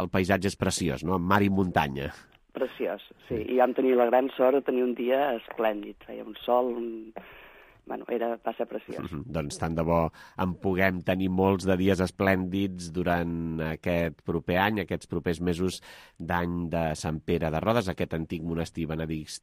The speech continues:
Speaker 1: benedictí, del qual el van haver de sortir els monjos, eh, durant el segle dinou en la desamortització de Mendizábal i que, malgrat no estar habitat per comunitat monàstica,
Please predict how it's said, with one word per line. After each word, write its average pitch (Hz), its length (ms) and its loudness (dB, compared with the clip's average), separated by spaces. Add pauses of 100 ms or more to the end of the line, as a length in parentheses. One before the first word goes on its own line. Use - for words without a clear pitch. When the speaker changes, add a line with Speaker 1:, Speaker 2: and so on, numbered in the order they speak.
Speaker 1:
benedictí, 80 880 -4 (480)
del 76 200 -2
qual 82 280 0
el 82 60 -2
van 80 140 -2
haver 78 220 -2
de 78 100 -2
sortir 76 520 -4
els 73 420 -4
monjos, 73 800 -4
eh, 65 320 -6
durant 71 240 -6
el 69 100 -6
segle 73 320 -6
dinou 73 320 -4
en 76 140 -4
la 73 240 -6
desamortització 71 920 -6 (460)
de 73 140 -4
Mendizábal 76 680 -2
i 78 120 -4
que, 71 260 -4
malgrat 85 720 0
no 87 160 -2
estar 90 220 0
habitat 85 400 0
per 82 160 0
comunitat 82 340 -2
monàstica, 85 640 0